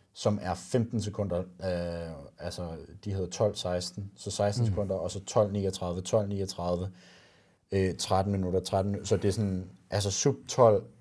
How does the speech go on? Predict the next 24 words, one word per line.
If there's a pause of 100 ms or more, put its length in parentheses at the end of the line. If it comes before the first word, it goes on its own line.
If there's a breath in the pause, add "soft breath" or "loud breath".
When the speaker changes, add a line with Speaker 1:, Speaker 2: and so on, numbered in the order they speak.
Speaker 1:
er
en
virkelig
god
tid,
Speaker 2:
Mm.
Speaker 1:
øh,
på, (120)
på
den
her
workout,
og
vi
kan
også
se,
at
det
allerbedste
hold,
som
er (1080 loud breath)
CrossFit,